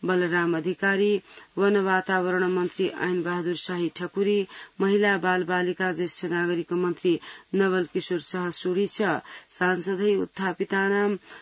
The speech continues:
स्वकीय मन्त्रालय सम्बद्धानां प्रश्नानाम्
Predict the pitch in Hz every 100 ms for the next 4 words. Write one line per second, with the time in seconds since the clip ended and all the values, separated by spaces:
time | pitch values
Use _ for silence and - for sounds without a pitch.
0 | - - 202 190 - 214 190 190 190 196
1 | 185 190 190 180 180 180 180 190 196 196
2 | 190 - 180 - 185 180 180 180